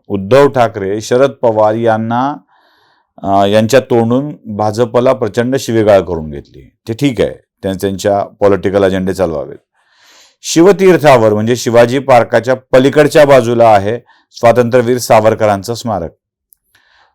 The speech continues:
त्या स्मारकावर येण्यापूर्वी स्वातंत्र्यवीर सावरकरांना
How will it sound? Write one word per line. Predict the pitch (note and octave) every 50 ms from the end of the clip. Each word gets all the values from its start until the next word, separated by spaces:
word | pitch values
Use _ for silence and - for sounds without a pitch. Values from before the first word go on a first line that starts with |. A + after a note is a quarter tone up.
| _ _ -
त्या | D#3+ E3 F3+
स्मारकावर | F3 - F3 D#3 D3+ D3 D3+ C#3 - D3 D3 C#3+ D3 D3
येण्यापूर्वी | C#3+ C3+ C3 B2+ C3 C3 B2+ A#2+ B2 B2 A#2+ A#2 B2+ C3+ C#3
स्वातंत्र्यवीर | B2+ - B2+ A2+ - B2 B2+ C3 B2 C#3+ C#3 C3 C#3+ D3+ D3
सावरकरांना | B2+ B2+ C3+ B2+ A#2 A#2+ B2 A#2 A2+ A#2+ A2+ A2+ A2+ A2 A2+ A#2+ B2 C3